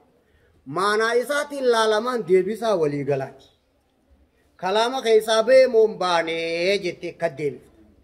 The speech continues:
Ha wanti bi-, akkana jee eenyu, eenyutu akkana jee deebisan isiniin jee? Adillaan hadiisa kamiin isiniin jee? Man kaana yu'minu billaahi? Ee, tokko namni tokko sii dhaabbatu si daddaa'isuun qabu laal.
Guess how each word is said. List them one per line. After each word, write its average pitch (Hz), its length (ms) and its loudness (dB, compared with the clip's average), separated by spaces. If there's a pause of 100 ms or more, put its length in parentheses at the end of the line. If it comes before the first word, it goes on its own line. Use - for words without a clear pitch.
(480)
Ha 185 120 2
wanti 240 320 2
bi-, 285 180 -4 (160)
akkana 262 340 0
jee 247 220 2 (120)
eenyu, 262 320 4 (520)
eenyutu 277 400 2
akkana 262 260 -4
jee 262 220 4
deebisan 247 400 2
isiniin 240 340 0
jee? 247 140 2 (1300)
Adillaan 247 500 0
hadiisa 247 400 -4
kamiin 262 280 -2
isiniin 254 400 -2
jee? 262 160 2 (1040)
Man 202 200 -2
kaana 262 240 -2
yu'minu 254 260 -4
billaahi? 269 420 4 (1400)
Ee, 254 300 0 (320)
tokko 302 340 0
namni 269 300 -4
tokko 247 300 0
sii 247 220 -6
dhaabbatu 196 480 0
si 190 160 -12
daddaa'isuun 240 580 2
qabu 208 240 0
laal. 208 200 0